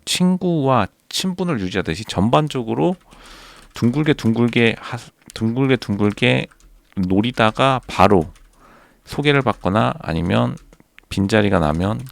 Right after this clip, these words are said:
그 자리를 이제 들어간다. 이게 이제 정답이죠. 그러니까 너무 그, 너무 애인 유무로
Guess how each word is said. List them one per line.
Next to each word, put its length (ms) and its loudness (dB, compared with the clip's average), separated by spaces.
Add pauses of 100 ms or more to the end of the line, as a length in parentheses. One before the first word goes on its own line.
그 120 -6
자리를 500 -4 (220)
이제 200 -12 (580)
들어간다. 580 -2 (360)
이게 220 2
이제 140 2
정답이죠. 560 -2 (1160)
그러니까 220 6
너무 520 8 (100)
그, 520 4 (260)
너무 680 6 (360)
애인 340 6
유무로 580 4